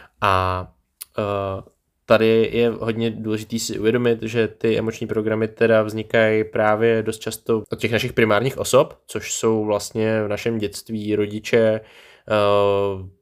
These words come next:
mm, sourozenci, pokud nějaký máme, mm, dost často lidi, kteří se třeba kolem nás hodně pohybujou a jsou třeba, eh, součástí nějaký naší užší rodiny nebo jakoby nějakých přátel rodiny. Eh, dost často jsou to tetičky, strýcové, prarodiče,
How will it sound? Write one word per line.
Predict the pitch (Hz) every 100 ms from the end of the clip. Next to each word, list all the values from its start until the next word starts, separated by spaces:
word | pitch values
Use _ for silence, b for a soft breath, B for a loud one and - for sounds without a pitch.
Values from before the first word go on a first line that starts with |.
| _
mm, | 110 110 107 107 107 107
sourozenci, | - 113 123 117 110
pokud | 104 107 117
nějaký | 110 107 117
máme, | 113 107 110 110 107
mm, | - 110 107
dost | 104 -
často | - - 107
lidi, | 104 101
kteří | - 104
se | 107
třeba | - 107
kolem | 104 104 107
nás | 107 107
hodně | 110 113
pohybujou | 98 104 98 104 104 98
a |
jsou | - 101
třeba, | 101 104
eh, | 104 92 104 104
součástí | - 104 101 101 - 110
nějaký | 104 101 107
naší | 104 - 95
užší | 110 - 113
rodiny | 98 101 107 101 B B B
nebo | 110 101
jakoby | 98 107 107
nějakých | 101 110 107
přátel | - 98 110 104
rodiny. | 101 104 101 95
Eh, | - - - - 104 98
dost | 101
často | - 95 101
jsou | 104
to | 101 107 104 98 - - _ _ _
tetičky, | 101 101 107 - 104
strýcové, | - 104 98 107 104 101 101 B B
prarodiče, | - 101 101 104 101 - 98 98